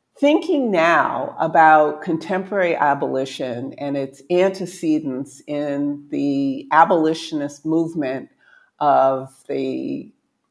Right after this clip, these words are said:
well, it really started with the beginning of the transatlantic slave trade. Um,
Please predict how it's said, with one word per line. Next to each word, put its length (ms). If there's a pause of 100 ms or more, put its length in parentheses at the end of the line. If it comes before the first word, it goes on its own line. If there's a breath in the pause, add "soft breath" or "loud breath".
(160)
well, 300
it 100
really 240
started 640
with 220
the 380
beginning 440
of 100
the 80
transatlantic 680
slave 380
trade. 420 (500)
Um, 560